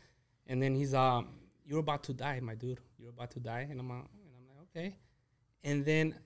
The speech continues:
at that point, I saw that he grabbed the pillow, and I'm like, "Two things are gonna happen. He's gonna, he, he doesn't want the sound of the gun to go off too loud,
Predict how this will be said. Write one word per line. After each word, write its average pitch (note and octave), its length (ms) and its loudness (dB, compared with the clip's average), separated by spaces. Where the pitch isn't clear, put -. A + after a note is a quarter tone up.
at C#3+ 140 -4
that F#3 180 4
point, D#3 180 -6
I C#3 60 -6
saw D#3 180 2
that D3+ 140 4
he C3+ 80 2
grabbed C#3 320 2
the B2 80 -6
pillow, D3 560 -2
and B2 120 -4
I'm B2 120 0
like, A#2 200 -6
"Two E3+ 100 -16
things D3+ 220 -4
are C#3+ 60 0
gonna B2 180 -2
happen. C3 260 -4
He's A#2+ 100 -8
gonna, - 140 -20
he, C3 80 -8
he B2+ 240 -2
doesn't C3+ 240 0
want C3+ 160 -2
the D3 60 -2
sound B2+ 200 -2
of A#2+ 80 -4
the - 80 -2
gun A#2+ 200 -4
to B2 100 -8
go A2+ 100 -4
off A2 140 -4
too F3 140 -4
loud, C3 320 -4